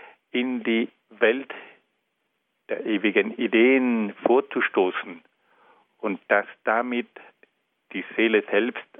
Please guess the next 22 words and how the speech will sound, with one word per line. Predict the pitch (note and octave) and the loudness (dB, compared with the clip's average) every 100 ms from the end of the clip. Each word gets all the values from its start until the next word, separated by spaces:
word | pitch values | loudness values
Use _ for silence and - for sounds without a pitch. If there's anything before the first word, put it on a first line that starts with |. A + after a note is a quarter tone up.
| - | -2
auch | G2+ A2+ - - | 2 2 0 -4
etwas | A2 - - A2 - - _ - - _ | -4 -2 0 0 0 -20 _ -20 -20 _
von | - F#2+ | -4 0
der | - - | 0 0
Ewigkeit | A2+ A#2+ A#2+ - - G#2 G#2 G#2+ - _ _ _ _ | 0 0 -2 -2 0 2 2 0 -12 _ _ _ _
dieser | - G2 - - | -4 -2 0 0
ewigen | A#2+ A#2 A2 G#2 | -2 0 0 0
Ideen | - A2 G2 A2 B2 G2+ - | -2 0 4 4 4 2 0
haben | G#2 - A#2 | -2 0 -2
müsse. | F#2+ - - - _ _ _ _ - - _ | -2 -4 -6 -6 _ _ _ _ -20 -20 _
Und | - - | -8 0
Platon | G#2+ B2 D3 A2 | 0 2 -2 -4
hat | C3 | -8
gesagt, | - A2+ C3 - | -8 -2 -2 -2
dass | A#2+ - | -6 -4
diese | B2 A#2 A2 | -6 -4 -2
Fähigkeit | - C#3 C#3+ B2+ C3+ B2+ - | 0 4 2 2 2 2 0
der | A2+ - | -4 0
Seele, | C3+ C#3+ D3 B2+ | 2 4 4 2
bis | - C#3 - | -2 -10 -6
in | C3 C3 | -4 -4
diesen | A#2+ B2 - A#2+ A#2 | -2 -2 0 0 2